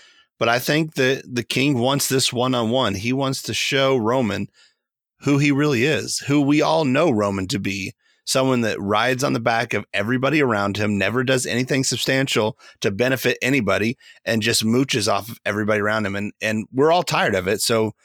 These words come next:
thank goodness we have the King to take care of this for us. And they're gonna have this wonderful cage match. And then he's gonna become victorious again over Roman,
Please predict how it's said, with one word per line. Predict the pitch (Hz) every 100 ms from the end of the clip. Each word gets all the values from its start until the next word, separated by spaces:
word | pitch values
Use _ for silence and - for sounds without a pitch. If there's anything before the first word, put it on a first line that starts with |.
| _ -
thank | 151 127
goodness | 139 135 117
we | 110
have | 110 117 113
the | 104
King | - 131 123
to | 117
take | - 110
care | - 120
of | 113
this | 98
for | - 143 117
us. | 104 - - _ - - _
And | 123 123 123
they're | 120
gonna | 113 113
have | 107 104 101 113
this | 139 95 -
wonderful | 98 101 104 110 113
cage | - 113 110 113
match. | 131 165 196 - - - _ _ _ -
And | 98 98
then | 98
he's | 92 101 101
gonna | 107 104
become | 101 101 107 104
victorious | 113 - 123 127 139 131
again | 127 120 143 110 135 - _ _ -
over | 107 110 110 110 110 -
Roman, | 107 127 117 104 110